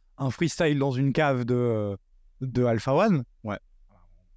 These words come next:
Speaker 1: Je retiens plus les lines d'Alpha One sur un freestyle dans une cave que sur un projet entier de
Speaker 2: Et donc, il, il,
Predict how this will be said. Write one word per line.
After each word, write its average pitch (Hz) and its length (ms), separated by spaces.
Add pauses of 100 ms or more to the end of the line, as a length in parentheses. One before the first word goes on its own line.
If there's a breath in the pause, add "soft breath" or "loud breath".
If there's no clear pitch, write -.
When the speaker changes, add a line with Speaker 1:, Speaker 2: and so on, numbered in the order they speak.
Speaker 1:
Je 101 220
retiens 107 320
plus - 340
les 120 80
lines 120 220
d'Alpha 113 260
One 123 140
sur 107 120
un 107 60
freestyle 131 380
dans 110 100
une 110 160
cave 175 240
que - 80
sur 110 180
un 110 60
projet 110 320
entier 110 320
de 101 380 (400)
Speaker 2:
Et 90 80
donc, 117 160 (120)
il, 113 160
il, 110 80